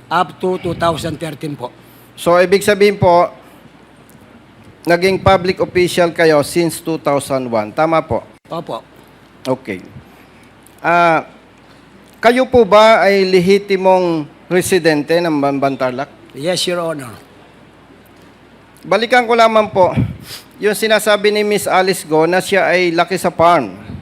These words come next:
Speaker 2: Sa pagkakaalam po ba niya, ninyo, bilang matagal ng government official ng Banban Tarlac,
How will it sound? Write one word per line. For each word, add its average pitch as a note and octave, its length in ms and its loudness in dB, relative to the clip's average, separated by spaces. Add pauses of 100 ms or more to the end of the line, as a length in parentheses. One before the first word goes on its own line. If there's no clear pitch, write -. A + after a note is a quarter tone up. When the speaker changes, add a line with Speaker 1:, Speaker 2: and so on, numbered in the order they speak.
(880)
Speaker 2:
Sa A3 480 4
pagkakaalam A3 800 2
po A3 120 2
ba G#3 160 2
niya, G3 360 2 (360)
ninyo, F#3 480 2 (1800)
bilang G3+ 440 4
matagal G3 520 2
ng F#3+ 200 2 (1300)
government F#3+ 560 4
official E3 640 0 (400)
ng E3 200 0
Banban F3+ 400 2
Tarlac, F3 440 2